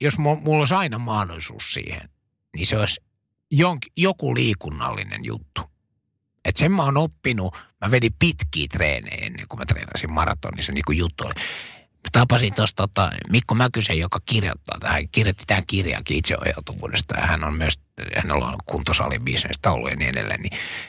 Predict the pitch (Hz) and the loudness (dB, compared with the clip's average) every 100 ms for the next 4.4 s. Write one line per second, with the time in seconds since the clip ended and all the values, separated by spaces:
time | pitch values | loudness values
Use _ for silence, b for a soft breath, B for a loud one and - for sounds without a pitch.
0 | B - _ - 160 165 123 104 92 92 | B -20 _ 4 4 6 2 0 0 2
1 | 117 123 92 85 - - - - 190 190 | 2 4 2 0 -2 -4 0 2 4 2
2 | 175 - - - - 202 190 185 185 202 | 2 -2 0 0 2 4 4 2 4 2
3 | 170 165 165 - - - - - - - | 2 0 0 0 0 -2 -4 0 2 2
4 | - - - - | 0 -4 -14 -16